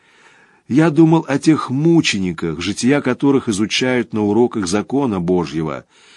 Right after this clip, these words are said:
Их покой — это загробный покой.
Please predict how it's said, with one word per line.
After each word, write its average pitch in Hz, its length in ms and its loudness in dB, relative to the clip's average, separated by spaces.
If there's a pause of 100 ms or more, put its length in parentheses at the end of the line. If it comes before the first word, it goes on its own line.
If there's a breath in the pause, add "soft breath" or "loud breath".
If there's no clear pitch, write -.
(400 soft breath)
Их 185 240 0
покой — 170 400 4 (120)
это 139 460 0
загробный 120 800 2
покой. 80 640 -6